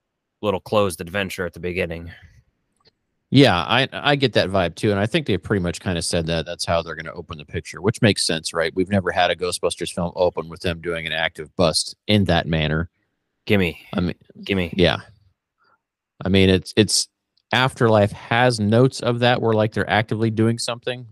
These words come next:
Speaker 2: Egon is anyway, but, I mean, this is, like, the first time we've opened a movie with, like, full-on action, so I think that's pretty awesome. And I'm also very excited that we don't have to watch, like, the restarting of the business.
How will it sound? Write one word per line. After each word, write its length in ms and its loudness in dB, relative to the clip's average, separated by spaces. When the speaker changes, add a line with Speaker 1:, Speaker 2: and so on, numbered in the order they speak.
Speaker 2:
Egon 400 4
is 220 2
anyway, 300 4
but, 180 0
I 80 -2
mean, 180 -2
this 160 -2
is, 120 -4
like, 100 -2
the 80 -8
first 300 -4
time 160 -2
we've 160 -2
opened 300 -2
a 40 -4
movie 300 0
with, 200 -6
like, 220 -12
full-on 460 0
action, 420 -8
so 400 -6
I 60 -2
think 140 -4
that's 200 -2
pretty 240 0
awesome. 440 -4
And 240 4
I'm 160 6
also 300 4
very 340 6
excited 440 0
that 100 -4
we 100 -2
don't 160 2
have 200 0
to 60 -2
watch, 360 -4
like, 160 -2
the 140 -12
restarting 640 -2
of 80 -10
the 60 -6
business. 640 -4